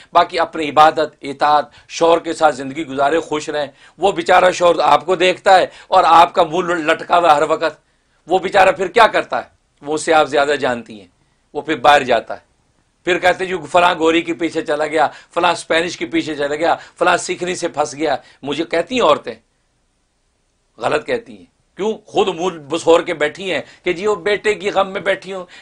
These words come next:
बेटी घर छोड़ के चली गम में बैठी हूँ। भाई मियाँ ने फिर जाना है, फिर मियाँ का वबाल भी आपकी गर्दन पे आएगा, उस पे तो आएगा, आप पे भी आएगा,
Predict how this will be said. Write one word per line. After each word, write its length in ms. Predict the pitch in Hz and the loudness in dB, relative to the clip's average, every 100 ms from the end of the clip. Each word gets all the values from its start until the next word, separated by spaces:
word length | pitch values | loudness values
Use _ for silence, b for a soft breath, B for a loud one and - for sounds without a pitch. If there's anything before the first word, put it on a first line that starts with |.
| B | B
बेटी 240 | - 208 220 | -4 -2 -2
घर 160 | 196 | -2
छोड़ 240 | 185 202 208 | -2 -4 -4
के 120 | 190 | -6
चली 240 | 196 202 | -6 -6
गम 180 | 175 190 | -2 -2
में 160 | 196 185 | -2 -2
बैठी 280 | 185 170 196 | -2 -4 -10
हूँ। 120 | 196 - _ _ _ | -14 -18 _ _ _
भाई 160 | 175 208 | -12 -12
मियाँ 280 | 139 151 196 | -8 -4 -4
ने 80 | 185 | -4
फिर 160 | 185 | -6
जाना 240 | 147 143 185 | -2 0 -2
है, 140 | 247 _ _ _ _ _ _ _ _ - | -6 _ _ _ _ _ _ _ _ -8
फिर 100 | 165 | -6
मियाँ 260 | 165 185 220 | -4 -4 2
का 100 | 220 | 2
वबाल 320 | 180 190 220 | 4 4 4
भी 100 | 196 | 4
आपकी 240 | 190 185 175 | 2 2 -2
गर्दन 300 | 175 156 170 | -4 -2 -6
पे 140 | 151 | -2
आएगा, 220 | 156 147 | -2 -2
उस 140 | 156 156 | -4 -6
पे 100 | 202 | -4
तो 100 | 180 | 2
आएगा, 280 | 185 233 214 | 4 4 4
आप 160 | 208 | 4
पे 80 | - | 2
भी 140 | 226 196 | 0 0
आएगा, 260 | 156 123 | 0 -2